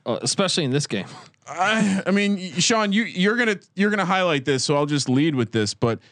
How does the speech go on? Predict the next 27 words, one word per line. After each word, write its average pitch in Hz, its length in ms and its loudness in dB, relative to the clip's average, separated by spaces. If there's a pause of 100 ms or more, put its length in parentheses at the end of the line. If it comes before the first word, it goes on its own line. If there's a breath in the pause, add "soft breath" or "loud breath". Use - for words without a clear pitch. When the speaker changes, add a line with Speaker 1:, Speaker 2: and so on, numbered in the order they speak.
(280 soft breath)
Speaker 2:
as 156 200 0
soon 202 360 2
as, 185 400 0
you 160 140 0
know, 135 200 0
uh, 120 100 -4 (200)
Colby 202 320 2
was 226 180 2
right 156 300 0
to 151 80 -4
pick 151 260 -2
Georgia 156 300 0
Tech 135 260 -2
to 127 80 -4
win 123 120 0
the 120 120 2
A 123 80 0
C 117 120 -2
C 113 160 0
championship, 143 640 -2
obviously. 123 600 -2 (340 loud breath)
And 147 160 2
now 180 180 0
that 226 180 -2
they 156 140 0
did 127 300 -2
it, 185 200 -4